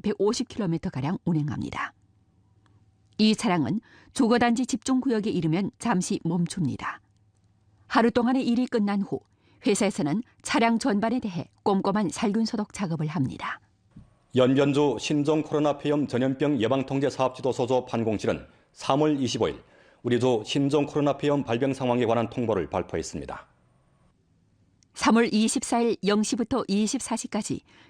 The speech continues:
Speaker 1: 연변주에서 새로 증가된 본지방 확진 병例가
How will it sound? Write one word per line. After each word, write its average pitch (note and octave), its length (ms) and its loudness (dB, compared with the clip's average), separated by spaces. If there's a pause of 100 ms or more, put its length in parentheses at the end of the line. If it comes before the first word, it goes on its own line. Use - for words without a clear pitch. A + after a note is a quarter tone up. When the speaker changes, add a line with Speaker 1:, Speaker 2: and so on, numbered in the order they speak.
(140)
Speaker 1:
연변주에서 A3+ 560 2
새로 B3+ 260 -2
증가된 G#3 500 0
본지방 A3 480 0
확진 A3 320 -2
병例가 D#3+ 440 -2